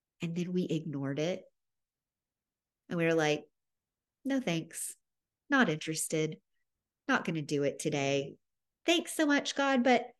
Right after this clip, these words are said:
you know, I don't really know how well you know me. I think I know me better than that. And I just, I don't really think I'm cut out for that." <gasps> Can you imagine? We can't do that. We can't let that happen. You have big, important things to do. You have lots of people to help.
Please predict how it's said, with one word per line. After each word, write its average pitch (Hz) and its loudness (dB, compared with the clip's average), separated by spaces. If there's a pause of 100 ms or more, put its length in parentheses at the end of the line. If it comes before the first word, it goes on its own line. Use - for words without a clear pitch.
(580)
you 294 4
know, 285 4
I 302 4
don't 330 2
really 277 4
know 233 6
how 226 2
well 220 4
you 214 0
know 202 0
me. 208 0
I 208 -2
think 277 -4
I 220 4
know 196 0
me 196 0
better 180 4
than 202 0
that. 214 2
And - -2
I 226 4
just, 233 -2
I 247 4
don't 247 2
really 190 2
think 175 -4
I'm 151 -2
cut 160 -4
out 143 0
for 143 4
that." - 2 (160)
<gasps> - -12
Can 320 6
you 523 12
imagine? 466 8 (1400)
We 190 -8
can't 175 -6
do 147 -2
that. 87 -8 (520)
We 208 -4
can't 185 -6
let 151 -6
that 135 -2
happen. 139 -6
You 214 6
have 190 6
big, 180 6
important 170 2
things 151 -4
to 151 -8
do. 135 6
You 190 8
have 262 10
lots 254 8
of 247 6
people 226 4
to 196 2
help. 165 0